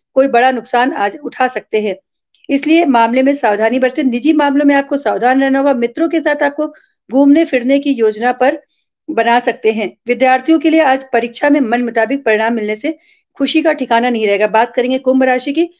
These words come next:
तो आज का दिन आपके लिए सुख समृद्धि, मन प्रसन्न रहेगा और व्यापार में वृद्धि होगी। किसी मित्र के साथ किसी विवाद में ना पड़े, नहीं तो समस्या हो सकती है। अविवाहित जातकों के लिए जीवन में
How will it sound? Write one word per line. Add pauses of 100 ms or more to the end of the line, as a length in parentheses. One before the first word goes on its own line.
(240)
तो
आज
का
दिन
आपके
लिए
सुख
समृद्धि,
मन
प्रसन्न
रहेगा (300)
और
व्यापार
में
वृद्धि
होगी। (100)
किसी
मित्र
के
साथ
किसी
विवाद
में
ना
पड़े, (360)
नहीं
तो
समस्या
हो
सकती
है।
अविवाहित
जातकों
के
लिए
जीवन
में